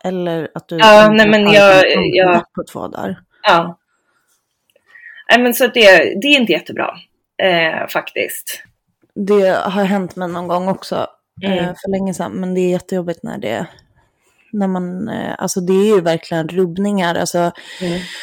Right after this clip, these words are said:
Speaker 1: man ska vara jätteförsiktig med, man ska ju absolut inte trappa ner och göra om doser och grejer med
Speaker 2: Mm.
Speaker 1: antidepp. Det, man kan ju bli väldigt påverkad av det. Gud, vad jobbigt att ha, för det,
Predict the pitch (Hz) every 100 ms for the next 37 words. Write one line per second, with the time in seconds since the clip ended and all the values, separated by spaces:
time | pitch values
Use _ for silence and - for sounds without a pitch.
0 | - - 180 - 190 175 185 - - 165
1 | 180 226 220 - 113 113 165 165 180 175
2 | 185 180 208 180 - 147 151 160 139 147
3 | _ _ _ _ _ _ _ _ _ _
4 | _ _ - _ - - 175 175 160 165
5 | 180 151 139 147 143 143 143 123 _ _
6 | 175 165 156 - 170 156 143 143 147 160
7 | 143 - - 160 131 92 87 98 147 101
8 | - 135 160 165 - - 175 165 160 160
9 | - 165 156 156 151 165 - 170 165 -
10 | - 175 202 214 196 185 175 175 170 170
11 | - 185 175 170 _ _ _ - - _
12 | _ 190